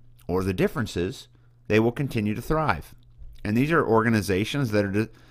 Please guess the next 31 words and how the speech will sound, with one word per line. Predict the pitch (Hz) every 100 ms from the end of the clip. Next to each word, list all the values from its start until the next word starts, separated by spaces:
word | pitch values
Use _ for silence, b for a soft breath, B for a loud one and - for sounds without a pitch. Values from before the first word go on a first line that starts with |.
| b b
that | 104 -
claim | - 117 120 120
they | 120
want | 120 123
to | 123
help. | 160 156 - - - -
Of | 110 104
course, | 147 190 131
there | 123 131
are | 120
organizations | 127 123 120 127 127 131
out | 131 135
there | 139 135
that | 139
are | 139
physically | 135 147 147 156 160 160 151
and | 127 135
literally | 143 156 156
trying | 147 160 160 160
not | 180 220
to | 139
help. | 113 95 - - - - - - - - - - - - - _ - - - - _ _ _ _ _ _ _ _ _ _ -
But | 131
unfortunately, | 143 - 180 208 - 123 107 120 123
that's | 123 127 - - - -
gonna | - 135 127
just | 107 101
keep | - 156 147
on | 139 143
going | 143 131 90 104
until | - 98 - 139 95 117 -